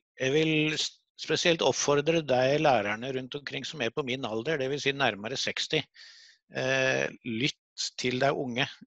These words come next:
eh, som kom inn med ny kunnskap fra lærerutdanninga. Eh, unngå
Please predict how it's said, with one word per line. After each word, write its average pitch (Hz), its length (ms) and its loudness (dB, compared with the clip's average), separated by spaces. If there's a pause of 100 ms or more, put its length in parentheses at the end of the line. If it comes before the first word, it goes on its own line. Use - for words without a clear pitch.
(120)
eh, 127 460 -20
som 135 280 -6
kom 120 300 -2
inn 117 180 0
med 123 140 -2
ny 113 260 -2
kunnskap 117 440 -4 (140)
fra 117 240 0
lærerutdanninga. 95 800 -4 (260)
Eh, 117 680 -4 (1080)
unngå 123 460 0